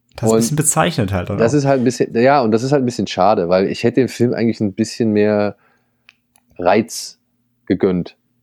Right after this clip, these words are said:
Speaker 1: Hm.
Speaker 2: Aber eben, weil sie halt nicht so viel an den Figuren ausfleischen und dann eben mit diesen Figuren aber auch sehr viel erzählen, was keinen interessiert, verliert der Film sein Momentum öfter mal, also viel zu oft.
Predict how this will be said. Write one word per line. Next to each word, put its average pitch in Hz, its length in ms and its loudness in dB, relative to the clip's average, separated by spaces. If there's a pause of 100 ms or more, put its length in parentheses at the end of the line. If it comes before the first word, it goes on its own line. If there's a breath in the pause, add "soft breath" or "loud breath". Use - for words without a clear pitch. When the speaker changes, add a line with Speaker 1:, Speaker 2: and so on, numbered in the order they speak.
(500)
Speaker 1:
Hm. 110 280 2
Speaker 2:
Aber 95 500 2
eben, 98 340 0
weil 92 200 2
sie 113 160 0
halt 101 260 0
nicht 110 200 -2
so 117 100 -2
viel 104 680 2
an 101 140 -6
den 98 100 0
Figuren 107 440 2
ausfleischen 110 880 0
und 104 340 -2 (640)
dann 101 460 2
eben 101 560 0
mit - 220 -4
diesen 104 220 -2
Figuren 107 580 2
aber 95 240 0
auch 98 220 -2
sehr 101 240 0
viel 104 240 0
erzählen, 120 720 0
was 95 220 -6
keinen 98 260 -2
interessiert, 104 560 -2 (580)
verliert 110 300 2
der 110 100 4
Film 98 320 2
sein 92 180 2
Momentum 95 520 2
öfter 85 260 -4
mal, 80 220 -8
also 92 160 -4
viel 107 220 0
zu - 180 -2
oft. - 180 -4